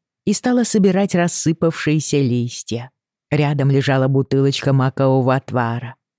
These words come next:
и вокруг пробки растеклась пахучая лужица.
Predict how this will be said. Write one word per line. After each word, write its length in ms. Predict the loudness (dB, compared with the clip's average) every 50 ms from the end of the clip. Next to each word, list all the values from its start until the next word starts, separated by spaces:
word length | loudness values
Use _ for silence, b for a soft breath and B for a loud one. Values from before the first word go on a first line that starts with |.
| _ 0
и 80 | 0
вокруг 460 | 2 0 0 0 -2 -2 -4 -4 -8
пробки 640 | -6 -4 -2 -2 -2 -4 -10 -12 -10 -10 -10 -10 _ _ _ _ -4
растеклась 600 | -2 -2 -2 0 -2 -2 0 0 0 0 0 -2
пахучая 680 | -2 -4 -4 -2 0 0 -2 0 0 0 0 0 2 2
лужица. 800 | 0 0 -2 -2 -4 -4 -4 -6 -6 -6 -8 -10 -10 -10 -10